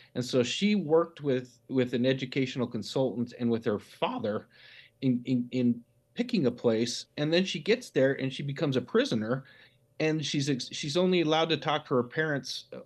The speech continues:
uh, once a week. Um, if she says anything negative, they, they, they punish her for it. Um, the other young man who was in a facility here in Utah,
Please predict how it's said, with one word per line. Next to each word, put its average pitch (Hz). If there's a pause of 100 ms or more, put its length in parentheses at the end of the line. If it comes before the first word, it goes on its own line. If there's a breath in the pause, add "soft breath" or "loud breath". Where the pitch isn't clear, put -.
uh, 120
once 135
a 151
week. 123 (500 soft breath)
Um, 120
if 131
she 147
says 139
anything 147
negative, 139
they, 120
they, 110 (260)
they 123
punish 170
her 117
for 101
it. - (500 loud breath)
Um, 123
the 135
other 180
young 147
man 135
who 131
was 131
in 131
a -
facility 123
here 123
in 120
Utah, 123